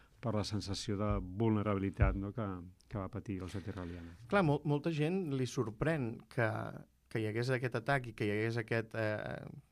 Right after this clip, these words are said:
Speaker 2: per dir-ho així, aquesta feblesa de seguretat en aquesta situació, i en canvi, recentment, eh, es,
Speaker 1: Mm.
Speaker 2: l'exèrcit i els serveis, eh, d'intel·ligència israelians fossin capaços de,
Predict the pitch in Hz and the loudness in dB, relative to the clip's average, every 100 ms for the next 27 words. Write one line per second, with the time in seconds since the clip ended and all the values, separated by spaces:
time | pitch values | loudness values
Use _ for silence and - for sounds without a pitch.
0 | - - - 110 107 107 107 120 110 110 | -20 -16 -6 -4 -4 -4 -4 -4 -4 -4
1 | - 110 117 110 113 113 117 113 110 117 | -2 -2 0 2 2 4 4 2 2 0
2 | 113 110 120 117 110 110 117 110 - 117 | 0 0 0 0 -2 -2 -2 -2 -2 0
3 | 113 123 123 120 - 135 180 - - - | 0 -2 -4 -4 2 2 2 -2 -16 -16
4 | - - - 123 110 107 104 107 127 135 | -18 -20 -8 0 0 2 2 2 2 4
5 | 131 110 113 107 113 113 113 120 143 143 | 4 2 0 0 0 2 2 2 0 0
6 | 123 107 92 92 - - 127 123 - 117 | 0 -2 -4 -8 -12 -12 -10 -8 -2 2
7 | 107 95 101 - 120 110 - 110 - 107 | 2 0 -4 -8 -10 -10 -14 -12 -6 -6
8 | 98 110 120 - 110 113 107 113 107 107 | -2 -2 -2 -2 -2 -2 -4 -4 -2 -2
9 | - - 104 104 104 113 110 107 104 107 | -4 -6 -4 -4 -4 -6 -6 -4 -4 -4
10 | 101 110 110 107 107 104 127 147 147 131 | -4 -4 -2 0 -2 -4 -6 -4 -2 -2
11 | 107 104 110 107 110 | -2 -2 -4 -4 0